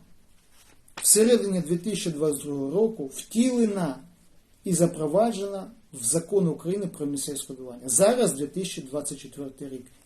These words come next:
І такий результат. А це каже про те, що не було виконання даної статті в питанні цивільного захисту населення на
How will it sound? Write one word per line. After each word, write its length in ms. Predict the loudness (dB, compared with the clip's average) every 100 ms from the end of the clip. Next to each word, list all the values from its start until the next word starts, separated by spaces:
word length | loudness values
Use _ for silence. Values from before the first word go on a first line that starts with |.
| -2
І 260 | 0 0 -4 -10
такий 300 | -10 -6 -8
результат. 500 | -6 -8 -10 -12 -16 -18 _ _
А 80 | -2
це 180 | 2 4
каже 260 | 4 2
про 180 | 2 -2
те, 200 | -2 -2
що 240 | -2 -4 -4
не 180 | 2 2
було 420 | 4 2 2 0
виконання 800 | 0 -4 -4 -6 -6 -4 -4 -6 -8
даної 420 | -6 -4 -4 -4 -6
статті 500 | -10 -12 -4 -4 -4 -14 -20 _ _ _ -14
в 100 | 0
питанні 640 | 0 2 -2 -2 -4 -8 -10 -18 -4
цивільного 600 | 0 0 0 0 0 -2
захисту 520 | -2 -6 -6 -12 -16 -20 _ -8
населення 580 | -2 2 2 2 0 -2
на 320 | 0 0 -2